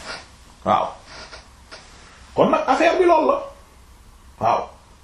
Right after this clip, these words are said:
Yonent bi sallallahu alayhi wa sallam day xaraamal comme ni nga xamante ne ni noonu la Borom bi subhaanahu wa ta'ala di xaraamale. Waaw. Kon nag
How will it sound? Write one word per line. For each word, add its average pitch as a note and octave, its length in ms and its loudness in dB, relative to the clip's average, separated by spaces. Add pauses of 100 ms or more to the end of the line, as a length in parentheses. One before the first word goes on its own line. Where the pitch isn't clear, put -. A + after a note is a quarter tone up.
(560)
Yonent G#3 480 0
bi F3+ 180 0
sallallahu D#3+ 800 2
alayhi D3+ 300 0
wa C3+ 140 2
sallam D#3+ 420 -2 (160)
day C#3+ 420 2
xaraamal E3+ 720 -2 (680)
comme G#3 300 4
ni G3 100 6
nga A3 140 4
xamante G3 480 2
ne E3+ 120 4
ni D3+ 260 0 (320)
noonu D3 720 4
la D3+ 120 4
Borom C#3 460 2
bi C3 100 -2
subhaanahu C3+ 920 0 (480)
wa G3 180 2
ta'ala B2 680 2 (340)
di G#2+ 100 -4
xaraamale. A#2 560 0 (840)
Waaw. G2 200 -2 (1500)
Kon F2+ 160 -4
nag G3 140 4